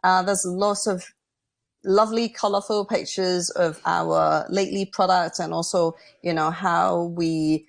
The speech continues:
uh, there's a lot of knowledge and also information that we share as well, how we can decompose them. Yeah, and you, we can also find locations, um, you know, where we talked about the collection beans are. And also there are links that we encourage people that, you know, those beans can sign up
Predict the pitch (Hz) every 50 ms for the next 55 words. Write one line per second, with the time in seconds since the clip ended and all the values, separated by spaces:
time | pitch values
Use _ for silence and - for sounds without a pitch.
0 | _ _ _ _ _ _ - _ _ - 180 175 214 202 202 220 202 208 214 214
1 | 226 220 196 185 175 170 165 175 185 214 226 - 220 208 208 220 - 233 196 190
2 | 190 190 - 208 202 196 208 208 - 226 220 214 220 208 208 196 - - 220 214
3 | 208 208 208 196 196 202 208 240 254 269 262 254 226 233 202 196 202 190 - 208
4 | 185 180 160 - 208 190 - 226 214 - 226 226 233 - - 262 262 269 285 294
5 | 285 - _ _ _ _ - 165 143 147 170 185 190 190 208 208 190 - 196 196
6 | 208 - 233 202 214 208 220 208 - - 214 202 196 185 160 - - 196 185 185
7 | - - 277 302 381 339 - - - - - - - - - - - _ 175 170
8 | 170 165 165 165 160 160 - - 180 165 165 165 170 165 180 185 180 180 175 170
9 | 175 165 - 190 175 180 - 170 175 170 - - - 165 165 160 160 - - 185
10 | 175 170 - - - - 180 175 170 170 180 185 190 185 185 - - 185 190 214
11 | 247 294 330 - _ _ _ _ _ _ _ _ _ _ 185 180 180 175 180 -
12 | 202 208 - 226 208 214 208 190 180 175 180 226 254 233 247 262 - - - -
13 | 208 185 180 180 175 175 170 - - 208 208 208 202 - - 208 190 - 190 175
14 | 180 180 175 165 - 180 170 165 165 165 156 165 185 180 180 - - - 233 262
15 | 254 247 247 - - - - 208 165 160 - - - 170 156 165 165 202 269 285
16 | - - - _